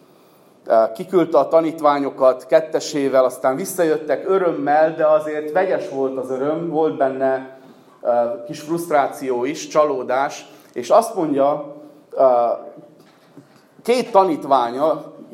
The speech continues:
Jakab és János azt mondják, hogy minket nem engedtek be egy, egy, ö,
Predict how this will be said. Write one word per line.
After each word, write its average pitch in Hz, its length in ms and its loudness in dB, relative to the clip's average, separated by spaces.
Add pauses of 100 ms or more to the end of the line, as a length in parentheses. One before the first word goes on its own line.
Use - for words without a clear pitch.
(120)
Jakab 190 400 2
és 156 200 -8
János 123 720 -6 (920)
azt 165 220 -2
mondják, 156 340 0
hogy 175 120 -6
minket 233 320 -2
nem 254 160 -2
engedtek 185 500 0
be 190 160 4
egy, 165 260 -2
egy, 160 300 -2
ö, 156 280 4